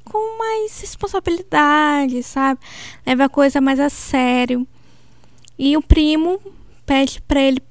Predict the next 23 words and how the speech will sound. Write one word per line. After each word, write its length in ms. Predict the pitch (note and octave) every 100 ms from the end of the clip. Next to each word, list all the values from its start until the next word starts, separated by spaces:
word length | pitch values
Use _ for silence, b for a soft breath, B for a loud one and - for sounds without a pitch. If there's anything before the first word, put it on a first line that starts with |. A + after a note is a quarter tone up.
| -
passar 680 | C#4 - - C4+ C4 C4 C4
umas 280 | B3 B3+
semanas 1120 | - - C4 B3+ B3 C4 D4+ C4+ B3+ B3+ B3 -
lá 540 | B3 B3 B3+ C4+ C#4+
no 880 | C4 B3 B3 A#3+ A#3 A#3 A#3+ A#3+ B3
hotel, 600 | B3+ - C4+ B3 C4+ G4 - b b b b b
que 80 | B4
é 40 | B4+
tipo 320 | A4+ - A4+
um 100 | A4+
hospi-, 320 | - - G#4 - - -
um 360 | D#4+ E4 E4 E4
hospital 760 | D#4+ - F4 - D4 C#4+ D4 C#4+
para 240 | C#4+ C#4
doentes 560 | B3+ C#4 C4+ C#4+ - -
do 120 | C#4+
pulmão. 600 | - F4+ E4 C#4+ D4 D#4 - - - b b b b b b b b b b b b b b b G#4
E 60 |
ele 580 | E4 F#4 F#4 G4 A4+ C#5
vai, 600 | - C5+ B4 G4+ F#4+ F#4
ele 240 | D4+ D4 D4+
aceita, 840 | F4 - - D4+ C#4 C#4+ C#4 B3+
de 120 | -